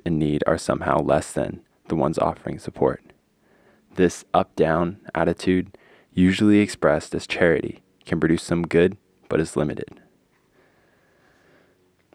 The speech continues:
A better attitude is not to see them only in terms of their marginalized experience,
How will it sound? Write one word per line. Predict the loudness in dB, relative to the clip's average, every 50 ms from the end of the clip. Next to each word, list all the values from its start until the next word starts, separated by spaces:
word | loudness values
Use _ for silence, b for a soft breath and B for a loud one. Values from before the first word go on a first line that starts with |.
| _ _ _ -20 _ _ -12
A | -4
better | 0 2 4 4 4 4
attitude | 4 2 0 -2 -6 -6 -8 -6 -6 -6 -8 -14 _ _ _ _
is | -6 -4 -2
not | 0 2 2 2 2
to | 0 -4
see | -6 -4 -2 0 0 0
them | 0 0 -2 -2 -2
only | -4 -4 -2 -2 -2 -2
in | -2 -2
terms | -2 -2 -2 -2 -2 -4 -6
of | -4 -4
their | -2 -2
marginalized | -2 0 2 2 0 2 2 2 4 4 4 4 2
experience, | 0 0 -2 -2 0 0 0 0 -2 -6 -10 -14 -20 -20